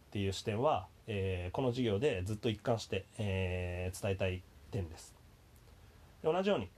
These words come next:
この犬の進化と家畜化について教科書などでいろいろ言われます。で、それはじゃあどういうふうな理由でそう言われてるのかっていうところまで踏み込んで、えー、理解してほしいです。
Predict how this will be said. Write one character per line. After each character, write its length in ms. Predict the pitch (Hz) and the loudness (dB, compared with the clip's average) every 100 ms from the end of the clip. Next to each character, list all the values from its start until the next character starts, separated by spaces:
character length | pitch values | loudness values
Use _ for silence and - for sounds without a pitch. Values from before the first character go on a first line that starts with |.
| - | -8
こ 80 | - | -2
の 80 | 113 | 2
犬 180 | 113 170 | 4 4
の 80 | 185 | 4
進 240 | - 180 | 2 2
化 100 | 110 | 2
と 80 | 98 | 0
家 120 | 98 | -2
畜 160 | - - | -4 -2
化 100 | 113 | -2
に 80 | |
つ 140 | 104 104 | 0 -4
い 60 | |
て 260 | 90 120 92 | 0 2 2
教 160 | - 156 | 2 0
科 100 | - | 2
書 200 | - 113 - | 0 -2 0
な 140 | 113 | 0
ど 80 | 98 | 2
で 140 | 110 | 2
い 100 | 98 | 4
ろ 100 | 117 | 2
い 20 | 147 | 4
ろ 40 | |
言 160 | 131 101 | 4 4
わ 80 | 101 | 4
れ 80 | |
ま 100 | 92 | 0
す。 140 | - - - - | -6 -14 -20 -14
で、 80 | - | -4
そ 80 | - | 0
れ 80 | 185 | 2
は 140 | 135 | 4
じ 100 | 110 | 2
ゃ 20 | |
あ 40 | 90 | 2
ど 160 | 120 | 4
う 80 | 190 | 4
い 60 | 214 | 2
う 40 | |
ふ 160 | 208 220 | 0 2
う 60 | |
な 100 | 190 | 2
理 140 | 156 170 | 2 2
由 120 | 180 | 2
で 200 | 226 - | 2 0
そ 160 | - | 0
う 40 | 113 | 2
言 100 | 104 | 2
わ 60 | |
れ 60 | 104 | 2
て 120 | 98 | 0
る 60 | 107 | 0
の 120 | 90 | 0
か 100 | 92 | -2
っ 40 | |
て 100 | 87 | -6
い 20 | - | -10
う 40 | |
と 100 | - | -4
こ 80 | - | 0
ろ 80 | 123 | 0
ま 100 | 113 | 2
で 260 | 175 95 - - - | 2 0 -2 -6 0
踏 40 | |
み 120 | 135 | 2
込 180 | 160 131 | 4 2
ん 20 | |
で、 120 | 90 - - - | 0 -6 -14 -4
え 100 | 107 | 0
ー、 40 | 95 | 2
理 80 | 95 | 2
解 180 | 95 | -2
し 60 | 85 | 0
て 260 | 156 117 92 - - - | 0 0 -4 -16 -20 -20
ほ 160 | - 107 | -4 -4
し 140 | - | -2
い 20 | 85 | -6
で 80 | - | -12
す。 160 | - | -18